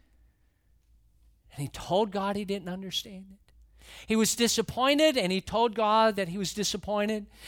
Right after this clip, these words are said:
And even when his friends were saying, "Job,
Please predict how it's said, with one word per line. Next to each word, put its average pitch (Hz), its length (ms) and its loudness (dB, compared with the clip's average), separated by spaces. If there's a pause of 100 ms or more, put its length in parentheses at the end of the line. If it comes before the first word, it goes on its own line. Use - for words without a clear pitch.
(100)
And 196 120 4
even 220 280 4
when 208 100 0
his 208 160 2
friends 214 420 0
were 190 120 -4
saying, 196 420 2
"Job, 214 540 4